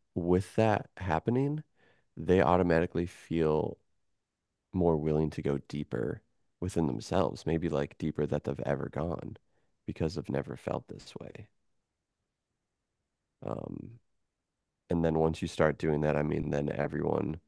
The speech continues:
who practices this stuff can all of a sudden be like, "Oh yeah, I've been holding space my whole life,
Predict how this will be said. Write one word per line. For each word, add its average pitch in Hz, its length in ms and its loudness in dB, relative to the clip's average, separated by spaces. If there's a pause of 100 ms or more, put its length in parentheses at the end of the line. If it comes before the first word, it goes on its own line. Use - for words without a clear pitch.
(440)
who - 80 2
practices 73 640 -2
this - 140 -8
stuff - 420 -6 (420)
can 80 200 2
all 71 180 4
of 73 60 -4
a 73 60 -2
sudden 73 280 -2
be 73 100 -2
like, 71 260 -4
"Oh 107 140 2
yeah, 104 320 -2
I've 90 120 -8
been 120 160 0
holding 87 360 -2
space - 380 -4
my 71 140 0
whole 82 240 -2
life, 76 460 0